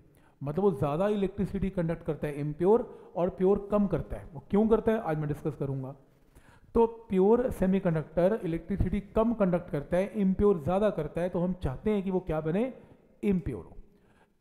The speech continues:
इम्प्योर करने के लिए मेरे को डोपिंग करनी पड़ती है, बाहर से इम्प्योरिटी को मिलाना पड़ता है, इस प्रोसेस को डोपिंग बोलते हैं।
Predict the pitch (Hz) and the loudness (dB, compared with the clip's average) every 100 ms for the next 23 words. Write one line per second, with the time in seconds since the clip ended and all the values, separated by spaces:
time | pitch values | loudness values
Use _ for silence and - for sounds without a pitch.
0 | 262 254 262 254 254 247 202 196 190 170 | -2 0 0 0 -2 0 0 0 -2 -2
1 | 165 165 208 190 180 185 165 165 165 208 | 0 2 0 0 0 0 0 2 2 2
2 | 202 170 156 156 135 143 139 139 143 170 | 0 0 0 -4 -6 -6 -6 -4 -4 -2
3 | 202 180 165 170 165 175 214 180 147 143 | 0 -2 0 -2 0 0 0 0 0 -2
4 | 139 139 131 - 165 233 - - _ 233 | -4 -6 -8 -4 -2 -2 -6 -20 _ -6
5 | - 170 156 147 - 156 143 143 135 123 | -4 -6 -6 -6 -6 -4 -4 -4 -6 -8
6 | 104 92 76 | -12 -14 -18